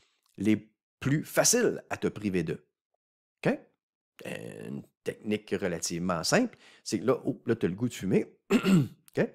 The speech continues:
Puis c'est pas la, la meilleure cigarette de ta journée, là, tu sais, que tu fais, « Non, ça l'enlève-moi la pas », non ? Fait que tu fais, OK, t'en fumes vingt-cinq, ça veut dire que t'en fumes, euh,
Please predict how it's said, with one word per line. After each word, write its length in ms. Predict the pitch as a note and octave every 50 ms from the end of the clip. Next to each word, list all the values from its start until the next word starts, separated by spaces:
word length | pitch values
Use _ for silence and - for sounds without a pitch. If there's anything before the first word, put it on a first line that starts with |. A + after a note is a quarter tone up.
| _ _ _ -
Puis 100 | - -
c'est 120 | E3 D3+
pas 180 | D#3 F#3+ G#3 G3
la, 280 | D#3+ B2+ A2+ G#2+ G#2 G2+ G2 - - A2+
la 260 | G2+ F#2+ F#2 F2+ - - _ -
meilleure 400 | G2+ G#2+ C3 C#3+ C#3+ C3 B2+ C3
cigarette 340 | - - A2+ G2 G#2 A#2 A2
de 80 | G#2+
ta 160 | F#2+ - G2 G2
journée, 320 | G2+ F2+ F2+ G2 G2 F2+
là, 80 | - B1
tu 80 | -
sais, 120 | - F#2 F2+
que 100 | - G2
tu 160 | - - -
fais, « 180 | F2 E2+ F#2
Non, 180 | G#2+ B2 C3 D3
ça 120 | - A#2+ G2
l'enlève-moi 500 | F#2+ G2 G2 G2 F#2 E2+ E2+ - F2 E2
la 120 | C#2 C2+
pas », 220 | - - F2 - - -
non ? 220 | G2 G#2+ D#3 - - _ _ _ _ _ _ _ _ _ _ _ _ _ _ -
Fait 80 | A#2+
que 60 | - -
tu 40 |
fais, 160 | - B2 A2+ A2
OK, 160 | A2+ - D3+ A3+ C4 - - _ _ _ _ _
t'en 220 | - G2 E2+ F#2+ -
fumes 420 | - A2+ A#2 A#2 A2+ A2 G#2+ G2+
vingt-cinq, 540 | G2+ G2 F#2+ F#2+ - - C#3+ F3+ F#3+ F3+ F3+
ça 100 | - -
veut 120 | F#2+ F#2+
dire 200 | F2+ G#2 G2+ F#2+
que 220 | - F#2 F2+ F2+ F2+
t'en 200 | - F2+ E2+ F2
fumes, 340 | - - G2+ G2 G2 F#2+ F#2
euh, 220 | F2 F2 F2